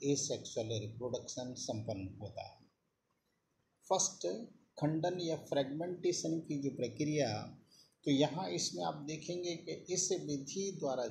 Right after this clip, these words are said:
जनन सामान्यतः sponges, selentate,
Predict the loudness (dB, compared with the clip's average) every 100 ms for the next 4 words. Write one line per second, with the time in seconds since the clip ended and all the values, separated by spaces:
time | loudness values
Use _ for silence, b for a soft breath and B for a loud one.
0 | -2 -2 0 -2 -6 -4 0 0 0 0
1 | -2 0 -2 -2 -2 -2 2 2 2 -2
2 | -4 -8 -10 -16 _ _ _ _ _ -4
3 | 0 4 6 4 2 0 -2 -6